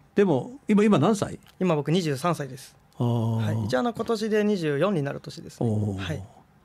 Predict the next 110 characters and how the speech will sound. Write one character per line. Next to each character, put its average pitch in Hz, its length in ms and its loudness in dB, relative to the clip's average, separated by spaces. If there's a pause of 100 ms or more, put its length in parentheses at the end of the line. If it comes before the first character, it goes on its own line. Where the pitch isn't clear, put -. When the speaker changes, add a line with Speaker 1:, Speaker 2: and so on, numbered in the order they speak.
(600)
Speaker 1:
そ - 140 4
れ 202 60 6
で、 214 280 4
ま 190 140 4
あ、 - 20 4
い 147 60 4
ず-、 165 100 -2
<laughs> 165 340 2
も 175 100 2
う - 20 6
み 143 100 6
ん 147 60 6
な 160 80 4
聞 - 140 -8
く 120 80 2
ん 123 40 4
だ 107 80 0
け 110 80 -4
ど、 101 180 -2
Speaker 2:
は - 140 -6
い。 143 60 -10 (260)
Speaker 1:
ま 90 60 -6
あ、 - 20 -
「な - 160 -2
ん 226 40 4
で 240 100 0
プ 160 100 -2
ロ 143 100 4
レ 143 60 2
ス 127 100 -2
ラ 120 80 2
ー - 40 -2
な 110 80 -2
ん 104 40 -6
か 107 60 -4
な 101 140 -2
ろ 113 80 -2
う 107 40 -6
と 95 100 -8
思 95 100 -4
っ 117 40 -2
た - 140 -8
の？」 131 120 0
と、 110 120 -4
ま 101 60 0
あ、 101 40 -6
こ 131 120 0
ん 139 40 4
な 147 80 0
口 - 120 -8
調 135 160 2
で 127 60 2
聞 147 100 0
く 143 60 2
ん - 20 2
で、 101 80 -4
Speaker 2:
は 98 40 -4
い。 - 20 -4 (100)
Speaker 1:
「な 165 60 2
ん 156 200 4
で？」 170 140 2
と。 131 100 0
Speaker 2:
は 156 80 2
い。 139 80 -4 (200)
Speaker 1:
ね。 123 120 0 (140)
<laughs> - 120 -20
そ - 180 0
れ 165 60 4
な-、 190 320 2
な 185 140 2
ん 202 120 0
で 160 120 0
す - 120 -10
か？ 190 100 4
Speaker 2:
あ、 160 120 -4
そ - 420 -4
う - 20 4
で 151 40 0
す - 20 -2
よ。 139 60 -2
ま 147 80 0
あ、 - 20 -2
ま 143 100 0
あ、 - 20 2 (140)
「な - 0 -
ん 165 120 2
で？」 175 140 2
っ - 40 -6
て 170 100 -2
い - 20 2
う 143 40 0
の 139 80 0
が 131 140 -2
あ 113 40 0
れ 139 80 0
だ 139 80 -2
と 135 100 -10
思 143 100 -4
う - 20 -6
ん - 20 -6
で - 20 -16
す - 60 -18
け 147 80 -4
ど、 139 80 -6
Speaker 1:
う - 20 -4
ん。 160 40 -2
Speaker 2:
ま 202 80 2
あ、 - 20 2
あ 156 40 2
の、 139 220 -2